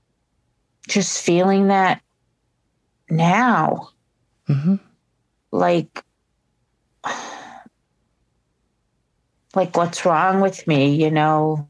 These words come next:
Speaker 1: That I
Speaker 2: Yeah.
Speaker 1: can't keep, you know, I always thought I was a really good friend, and I, I believe I am.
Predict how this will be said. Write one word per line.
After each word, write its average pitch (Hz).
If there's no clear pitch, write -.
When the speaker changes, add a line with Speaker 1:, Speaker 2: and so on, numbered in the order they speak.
Speaker 1:
That 165
I 147
Speaker 2:
Yeah. 113
Speaker 1:
can't 196
keep, 233
you 202
know, 196
I 190
always 190
thought 226
I 208
was 170
a 175
really 180
good 175
friend, 285
and 175
I, 156
I 180
believe 170
I 359
am. 170